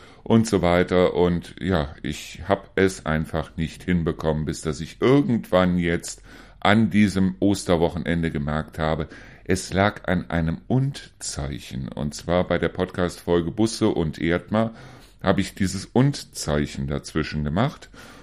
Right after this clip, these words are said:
Und dieses Und-Zeichen konnte er nicht. Und nachdem ich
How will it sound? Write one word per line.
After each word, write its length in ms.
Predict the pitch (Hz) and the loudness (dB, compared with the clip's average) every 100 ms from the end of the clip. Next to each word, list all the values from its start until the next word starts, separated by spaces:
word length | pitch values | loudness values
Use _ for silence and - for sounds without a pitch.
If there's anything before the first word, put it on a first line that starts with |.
| - - | -16 -4
Und 120 | 98 | 0
dieses 280 | 104 101 - | 0 -2 0
Und-Zeichen 960 | 120 156 - - - 73 73 - 98 | 2 2 0 -8 -4 -2 -2 -4 -6
konnte 400 | - 98 92 - | 0 0 0 -4
er 140 | 67 | -4
nicht. 320 | 71 62 - 67 | -6 -10 -10 -8
Und 100 | 78 | -8
nachdem 300 | 80 92 95 | -4 -2 -2
ich 160 | 92 | -4